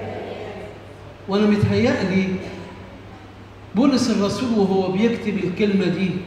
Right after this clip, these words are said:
كونوا ك-، ج-، ج-، ج-، جهلاء بل كحكماء. أنا متهيألي كانت عينه على المثل بتاع الإيه؟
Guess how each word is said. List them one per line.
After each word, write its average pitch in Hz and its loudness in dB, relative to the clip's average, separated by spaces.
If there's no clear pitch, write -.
كونوا 185 -2
ك-، 180 -4
ج-، 165 -6
ج-، 156 -2
ج-، 185 -2
جهلاء 190 2
بل 196 4
كحكماء. 180 -2
أنا 214 4
متهيألي 226 4
كانت 208 2
عينه 208 4
على 185 4
المثل 190 2
بتاع 160 2
الإيه؟ 165 4